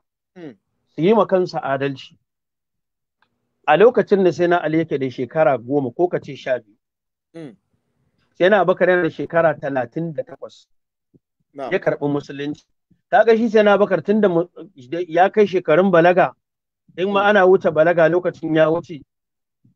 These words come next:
Speaker 2: dole ka ce musulunci.
Speaker 1: Na'am.
Speaker 2: Haka ne?
Speaker 1: Sosai.
Speaker 2: Amma dan Allah mu yi wa kanmu adalci. A lokacin dan Allah da wanda yake shekararsa goma,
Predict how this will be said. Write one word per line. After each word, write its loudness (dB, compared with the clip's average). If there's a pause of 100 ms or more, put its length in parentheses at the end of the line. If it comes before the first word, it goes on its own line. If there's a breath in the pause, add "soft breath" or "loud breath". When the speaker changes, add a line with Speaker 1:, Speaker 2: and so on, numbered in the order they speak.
(720)
Speaker 2:
dole 4
ka -4
ce -4
musulunci. -6 (1500)
Speaker 1:
Na'am. -6 (1300)
Speaker 2:
Haka 2
ne? 2 (480)
Speaker 1:
Sosai. -2
Speaker 2:
Amma 2
dan 2
Allah 0
mu -2
yi 2
wa 4
kanmu -6
adalci. -6 (720)
A -4
lokacin -2
dan 0
Allah 2
da -2
wanda 2
yake 0
shekararsa -6
goma, -8